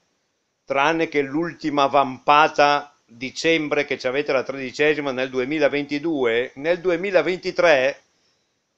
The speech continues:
dovete contare i soldi per andare dal fornaio e non contare i soldi per portarli nei negozi di dischi, perché sarà più utile avere i soldi per il fornaio nel duemilaventitré,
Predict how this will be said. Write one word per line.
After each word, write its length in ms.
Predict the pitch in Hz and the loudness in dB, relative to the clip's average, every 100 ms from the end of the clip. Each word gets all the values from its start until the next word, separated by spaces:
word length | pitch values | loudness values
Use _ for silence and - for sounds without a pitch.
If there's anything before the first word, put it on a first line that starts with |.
| _ _ _ _ _ _ _ | _ _ _ _ _ _ _
dovete 520 | _ 165 165 196 185 | _ -6 2 2 2
contare 480 | - 156 151 175 175 | -2 -4 2 4 6
i 80 | 160 | 2
soldi 440 | - 170 180 175 | 2 6 6 4
per 160 | 190 170 | 2 2
andare 340 | 147 151 160 | 4 4 4
dal 160 | 156 156 | 4 2
fornaio 840 | 156 147 135 131 123 120 123 120 _ _ _ _ _ _ _ _ _ _ _ _ _ _ _ _ | 0 -2 0 -2 -2 0 -2 -2 _ _ _ _ _ _ _ _ _ _ _ _ _ _ _ _
e 120 | 139 | -6
non 220 | 147 185 170 | 0 0 2
contare 420 | 160 147 160 147 | -2 4 4 4
i 40 | |
soldi 380 | 131 151 156 147 | 0 2 2 2
per 160 | 139 135 | -2 -2
portarli 440 | 127 110 139 139 | -6 0 0 2
nei 140 | 131 | -2
negozi 440 | 131 123 127 131 127 | -4 0 2 0 -4
di 160 | 120 | -10
dischi, 560 | 113 113 107 - 110 107 _ | -8 -10 -10 -10 -10 -10 _
perché 400 | 117 107 139 135 | -12 -6 -6 -6
sarà 280 | - 131 131 | -8 -4 -4
più 260 | 131 151 156 | -4 -6 -6
utile 560 | 165 165 160 160 160 165 | -6 -8 -8 -4 -2 -2
avere 300 | 131 135 156 | -4 -2 -4
i 40 | |
soldi 340 | 120 143 151 151 | -2 0 0 0
per 140 | 147 | -4
il 140 | 143 135 | -6 -8
fornaio 800 | 139 127 123 139 139 123 107 98 | -4 -4 -2 -2 0 -2 -6 -8
nel 200 | 123 123 | -10 -8
duemilaventitré, 1080 | 123 117 123 117 113 104 110 104 101 - | -8 -8 -6 -6 -6 -12 -16 -10 -10 -10